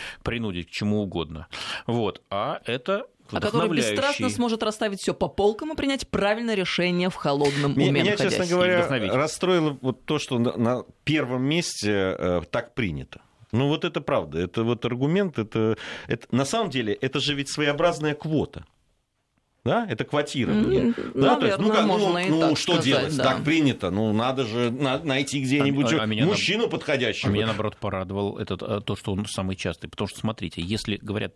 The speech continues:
Speaker 1: «так принято», значит, никакого другого логического объяснения нет, и, значит, это рано или поздно изменится.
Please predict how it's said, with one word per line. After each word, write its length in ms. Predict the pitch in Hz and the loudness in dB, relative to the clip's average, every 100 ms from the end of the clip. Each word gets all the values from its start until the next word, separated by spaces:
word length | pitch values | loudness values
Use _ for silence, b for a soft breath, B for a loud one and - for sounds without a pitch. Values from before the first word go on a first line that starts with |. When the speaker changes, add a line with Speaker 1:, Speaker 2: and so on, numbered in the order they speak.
| _ | _
Speaker 1:
«так 260 | - 107 - | -10 -10 -10
принято», 680 | - 160 214 143 - 78 92 | -8 -4 -2 -2 -4 -12 -10
значит, 300 | 98 95 107 | -6 -4 -4
никакого 380 | 107 101 - 107 | -6 -6 -4 -4
другого 340 | 98 104 117 104 | -4 -6 -4 -4
логического 420 | 98 98 - 101 | -4 -4 -6 -6
объяснения 340 | 95 - 98 | -6 -4 -4
нет, 180 | 113 190 - | -4 -6 -8
и, 60 | |
значит, 360 | 110 113 117 - | -6 -4 -4 -10
это 320 | - 156 120 104 B | -8 -4 -4 -6 B
рано 260 | - 117 120 | -8 -6 -6
или 140 | 104 | -6
поздно 340 | 98 147 120 104 | -4 -2 0 -2
изменится. 800 | - 104 98 92 85 76 - - | -2 -2 0 0 -2 -6 -10 -16